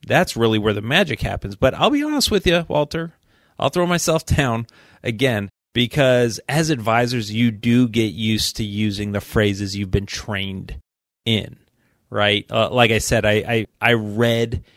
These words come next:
and discussed and listened to lectures about fundedness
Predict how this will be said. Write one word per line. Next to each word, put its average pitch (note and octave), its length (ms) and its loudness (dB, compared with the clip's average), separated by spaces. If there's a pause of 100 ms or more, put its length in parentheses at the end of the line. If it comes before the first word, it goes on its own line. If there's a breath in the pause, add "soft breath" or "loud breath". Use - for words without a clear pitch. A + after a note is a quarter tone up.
(340 soft breath)
and A2 140 0
discussed - 840 0
and A#2 160 -4
listened A2+ 320 -4
to G#2 60 -2
lectures G2+ 480 -4
about F#2+ 300 -10
fundedness A2+ 800 -4